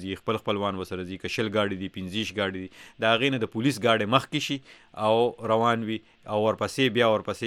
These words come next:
چې کوم ګاډي روان وي، هغې، هغه ګاډي وي کوم کې چې مړي وي، بیا ورپسې شاته نور ګاډي په قطار کې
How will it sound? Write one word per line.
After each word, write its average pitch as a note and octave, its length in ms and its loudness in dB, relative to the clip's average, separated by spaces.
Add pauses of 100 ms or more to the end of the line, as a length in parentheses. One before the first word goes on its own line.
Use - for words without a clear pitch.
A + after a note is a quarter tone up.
چې G#2 120 -8
کوم G2 160 -6
ګاډي A2 240 4
روان G#2+ 260 -2
وي، G2+ 80 -4
هغې، G2+ 280 -4 (180)
هغه A#2+ 120 0 (100)
ګاډي A2+ 260 2
وي G#2 160 -4
کوم G#2 100 -4
کې G2 160 -8
چې G2 60 -8 (120)
مړي A2+ 240 0
وي، E2 100 -12 (300)
بیا B2+ 160 6
ورپسې A2 200 0 (100)
شاته B2+ 260 2
نور A2+ 200 -2
ګاډي G#2+ 260 2
په - 100 -12
قطار A2 240 0
کې A2 60 -6